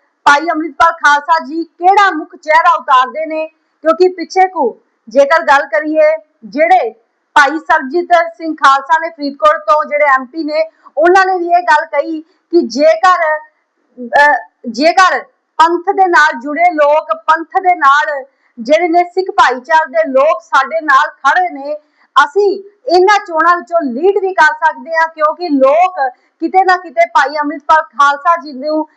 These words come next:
ਕਾਫੀ ਪਸੰਦ ਕਰਦੇ ਨੇ। ਨੌਜਵਾਨ ਪੀੜ੍ਹੀ ਭਾਈ ਅੰਮ੍ਰਿਤਪਾਲ ਖਾਲਸਾ ਜੀ ਨਾਲ ਜੁੜੀ ਹੋਈ ਹੈ।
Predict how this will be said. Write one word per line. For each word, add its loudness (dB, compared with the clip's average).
ਕਾਫੀ 0
ਪਸੰਦ -2
ਕਰਦੇ 0
ਨੇ। 0
ਨੌਜਵਾਨ 0
ਪੀੜ੍ਹੀ -4
ਭਾਈ 0
ਅੰਮ੍ਰਿਤਪਾਲ -2
ਖਾਲਸਾ -2
ਜੀ -12
ਨਾਲ -2
ਜੁੜੀ -6
ਹੋਈ 0
ਹੈ। 2